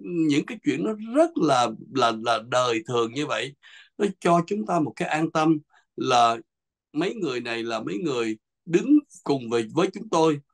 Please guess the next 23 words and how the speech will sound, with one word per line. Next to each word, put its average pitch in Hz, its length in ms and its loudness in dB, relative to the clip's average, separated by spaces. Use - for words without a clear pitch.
Cho 196 80 2
nên 190 220 2
hồi 147 200 -2
nãy 151 280 -4
khi 190 120 -2
mà 151 180 0
Hương 165 200 0
Giang 170 200 -4
nói 196 160 -8
có 214 180 -12
hai 175 220 -2
chính 202 140 -10
sách 233 220 -2
kinh 180 200 -2
tế, 196 280 2
là 120 340 2
Donald 175 280 0
Trump 170 160 -8
cũng 175 160 -12
nói 202 140 -6
về 156 140 -4
kinh 160 200 -2
tế 160 300 0